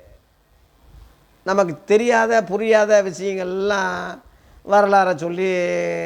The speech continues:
இந்த சில பைபிள் ஷீட் எடுக்கிறேன்னு சொல்லி ஆசரிப்பு கூடாரத்தை வாரக்கணக்குல பேசுவாங்க.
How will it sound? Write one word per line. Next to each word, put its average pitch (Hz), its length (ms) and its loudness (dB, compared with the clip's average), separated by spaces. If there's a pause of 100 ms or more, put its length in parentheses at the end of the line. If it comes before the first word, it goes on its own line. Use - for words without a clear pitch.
(120)
இந்த 170 180 -4
சில 165 480 0
பைபிள் 185 340 0
ஷீட் 180 160 -4
எடுக்கிறேன்னு 165 440 -6
சொல்லி 165 240 -8 (2000)
ஆசரிப்பு 202 520 2
கூடாரத்தை 170 500 -2 (480)
வாரக்கணக்குல 185 600 0
பேசுவாங்க. 135 480 -10